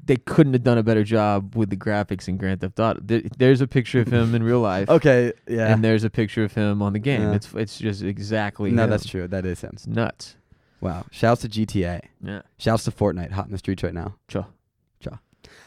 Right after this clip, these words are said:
Speaker 2: Uh, so, yeah. Uh, Rebus kills Peter, Dolores' dad, shoots him in the head. And then Teddy comes up, shoots Rebus, shoots Walter before Walter tries to have sex with Dolores' mom's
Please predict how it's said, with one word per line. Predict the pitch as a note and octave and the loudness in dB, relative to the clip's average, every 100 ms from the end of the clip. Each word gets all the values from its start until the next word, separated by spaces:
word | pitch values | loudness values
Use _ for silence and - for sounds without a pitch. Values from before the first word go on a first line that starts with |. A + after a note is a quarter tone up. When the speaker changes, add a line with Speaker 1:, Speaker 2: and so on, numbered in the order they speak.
| _ _ | _ _
Speaker 2:
Uh, | B2+ C#3 C3+ | 4 6 6
so, | - | 6
yeah. | C3+ G#2 - - - - | 6 4 0 -14 -20 -4
Uh, | B2+ B2 A2+ G2+ - _ - - | 4 6 4 2 -4 _ -20 -14
Rebus | A#2+ A2 D#3+ G#3+ A#3 - - - - | -8 4 6 8 6 4 -14 -20 -2
kills | D3+ D3 D3 | 4 4 2
Peter, | - B2+ G#2+ G#2 A#2+ | 0 2 2 0 -2
Dolores' | A2 A2+ A2+ G#2+ | 0 2 0 -2
dad, | G2+ F2+ F2+ - _ _ _ | -2 -2 -4 -10 _ _ _
shoots | - D#3 | 2 2
him | |
in | C#3+ | 2
the | A2 | 2
head. | F#2+ F2 - _ _ _ _ _ _ _ | 2 0 -6 _ _ _ _ _ _ _
And | - G#2+ G#2 G2+ F#2+ - | 0 2 4 4 0 -2
then | G#2+ A#2 | 2 2
Teddy | G#2+ C#3 C#3+ | 4 4 4
comes | D3 A#2+ | 2 8
up, | C3+ B2 - _ | 8 8 4 _
shoots | - - C#3 C3 - - - _ | -8 6 6 6 2 -12 -16 _
Rebus, | A2+ G#2+ G#2 G2 - - _ _ _ | 2 4 4 2 -4 -16 _ _ _
shoots | - F#3+ C#3+ | 2 4 8
Walter | D3 D#3+ C#3 | 8 8 6
before | A2 B2 C3 | 2 2 4
Walter | A#2 A#2+ | 4 4
tries | A#2+ A#2+ | 2 2
to | A2+ | 4
have | G#2+ | 0
sex | - A#2 G#2+ | 2 2 2
with | A2+ | -2
Dolores' | A#2 A2+ G#2 | 0 2 2
mom's | A2 G#2 G2 | 4 4 2